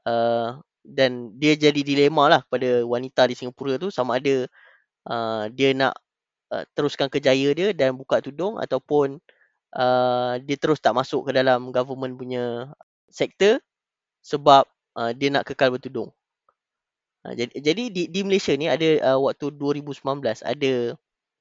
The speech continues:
satu kajian lah yang dibuat oleh Sen G P S. Uh, kajian ni agak, uh, waktu dia keluar dulu agak macam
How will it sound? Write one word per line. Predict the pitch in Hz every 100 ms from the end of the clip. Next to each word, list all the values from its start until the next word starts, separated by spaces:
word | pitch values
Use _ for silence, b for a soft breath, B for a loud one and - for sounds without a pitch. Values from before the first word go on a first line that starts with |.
| -
satu | - 131 -
kajian | 123 135 131 135
lah | 127
yang | 117
dibuat | 120 131 120
oleh | 120 120
Sen | - 127
G | 120 127
P | 131 110
S. | 120 - -
Uh, | 113 104 120 - - b b -
kajian | 127 143 143
ni | 165 151
agak, | - 123 135 123 - -
uh, | 123 123
waktu | 117 104 131 131
dia |
keluar | 131 139 139 131
dulu | 139 160 147 113
agak | 127 123 -
macam | 120 - 123 117 110